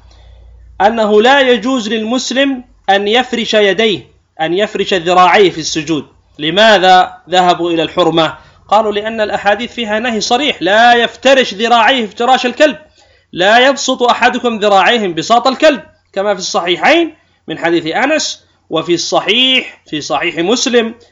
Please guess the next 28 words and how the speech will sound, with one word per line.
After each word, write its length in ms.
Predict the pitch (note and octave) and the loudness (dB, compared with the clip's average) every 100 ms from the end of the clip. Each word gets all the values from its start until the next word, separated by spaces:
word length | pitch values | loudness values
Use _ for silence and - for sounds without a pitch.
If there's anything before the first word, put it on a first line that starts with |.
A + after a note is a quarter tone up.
| _ | _
من 120 | D3+ | -10
حديث 300 | C#3 D#3+ F3 | -6 -2 -2
البراء، 680 | E3+ D#3 E3+ A3 A#3 - - _ _ | -2 0 4 6 4 0 -12 _ _
وفي 400 | - C#3+ C#3+ F3 | -8 -8 -2 -2
كذلك 880 | D#3+ D#3 D3+ E3+ D#3+ D3+ D#3 F3+ B3 - _ _ _ _ _ _ _ - | 0 -2 0 2 0 -4 0 2 2 -2 _ _ _ _ _ _ _ -10
الترمذي 680 | D3+ - - G#3 G3 E3 D#3 | -10 -6 0 2 2 0 -2
في 160 | C#3+ D3 | -4 -2
جامعه 460 | E3+ E3 D#3 D3+ | 2 2 2 -2
من 180 | F#3 C#3 | -4 -6
حديث 640 | D3 D3 F3 E3 D3+ D3+ D3+ _ _ - | -6 0 0 0 -4 -8 -10 _ _ -8
جابر 520 | C3 E3+ D#3 C#3+ C#3 _ _ | 0 2 2 0 -6 _ _
رضي 280 | E3+ D#3+ D#3 | -4 -2 -2
الله 360 | D3+ D#3+ D3 C#3 | 2 2 0 -2
عنهم 320 | D3+ D3 C#3 | -4 -4 -8
أجمعين. 520 | C3+ C3 C3+ C#3+ A2 _ _ _ _ _ - | -8 -8 -6 -8 -10 _ _ _ _ _ 0
ولا 200 | F3+ G#3+ | 4 4
شك 260 | C4 B3+ | 2 2
أن 220 | G#3 G3+ | 0 2
القول 300 | G3 G3 A#3+ | 0 2 2
بالحرمة 520 | G3+ F#3+ A3+ A#3 G3+ F3 | 2 -2 -2 0 0 2
قوي، 300 | C4 G#3+ C3 | 2 4 0
لأن 300 | D3 F#3 F#3 | -8 -8 -4
النهي 300 | F3+ G3 G3+ | -4 -2 -2
صريح 340 | F3 G3 A#3+ - | 0 0 0 0
في 160 | F3 | 0
ذلك، 400 | E3 E3 B2+ - _ _ _ _ _ _ | 0 0 -2 -8 _ _ _ _ _ _
وهذا 400 | D#3+ F#3 G#3+ G#3 | 0 2 4 4
ما 360 | F#3 F3 E3+ | 2 2 0